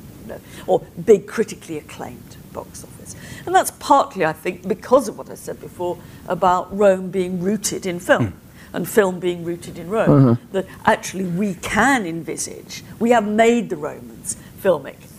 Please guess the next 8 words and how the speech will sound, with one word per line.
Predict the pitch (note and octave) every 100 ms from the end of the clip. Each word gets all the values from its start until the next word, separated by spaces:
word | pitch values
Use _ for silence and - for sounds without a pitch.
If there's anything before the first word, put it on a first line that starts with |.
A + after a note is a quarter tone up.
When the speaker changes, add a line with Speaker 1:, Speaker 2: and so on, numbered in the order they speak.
| -
Speaker 1:
characters. | F#3+ - - - D#3+ - - -
That's | A3 - -
how | F3
Speaker 2:
Right. | B2+
Speaker 1:
film | - - -
started | - - G3+ G#3+ A#3+ - E2+ - - -
for | - -
us. | - - -